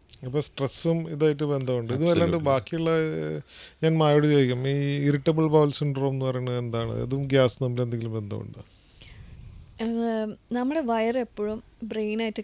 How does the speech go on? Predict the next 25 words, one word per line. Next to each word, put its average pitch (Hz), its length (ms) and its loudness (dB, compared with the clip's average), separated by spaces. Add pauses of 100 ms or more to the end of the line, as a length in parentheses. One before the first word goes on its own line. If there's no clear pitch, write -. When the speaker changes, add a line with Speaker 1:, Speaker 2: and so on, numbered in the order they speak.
Speaker 3:
കണക്റ്റഡ് 196 360 -8
ആണ്. 175 240 -10 (260)
അതിന് 247 180 -4
നമുക്ക് 254 500 -4
ബ്രെയിൻ 220 400 -4
ഗട്ട് 220 300 -6
ആക്സിസ് 202 500 -8
എന്ന് 190 80 -8
പറയും. - 160 -12
ഇപ്പോൾ 269 280 -4
അതൊരു 269 280 -4
പുതിയ 247 220 -4
ആക്സിസ് 226 320 -6
ആണ്, 165 200 -8
മൈക്രോബയോം 247 760 -6 (380)
ബ്രെയിൻ 233 280 -2
ഗട്ട് 220 340 -6
ആക്സിസ്. 190 400 -10 (380)
അപ്പോൾ 277 180 -2
എപ്പോഴും 277 380 0
നമ്മുടെ, 285 420 -2 (120)
ഏഹ്, 233 340 -4 (260)
ഏഹ്, 214 220 -6
നമ്മളെ 220 400 -2
ചിന്തകൾ, 262 640 0